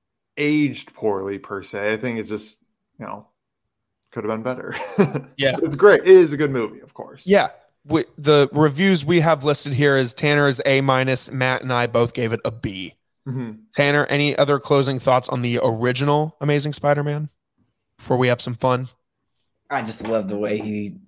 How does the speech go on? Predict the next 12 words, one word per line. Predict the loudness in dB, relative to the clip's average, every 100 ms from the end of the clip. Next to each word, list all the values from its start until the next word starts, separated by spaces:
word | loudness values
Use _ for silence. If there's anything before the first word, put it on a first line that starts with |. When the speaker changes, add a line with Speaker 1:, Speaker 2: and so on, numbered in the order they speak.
| _ 0
Speaker 3:
does | 2 2 -4
Spider-Man, | -4 -2 -2 -4 -8 -8 -10 -14 -14
just | -8
such | -8 -8
a | -10
jackass, | -8 -8 -6 -6 -6 -8 -12 -16 _ _ _ _
like, | -10
sneezing | -6 -4 -2 -2 -4
on | -6
the | -6
dude's | -6 -6 -8
balls. | -4 -2 -2 -6 -10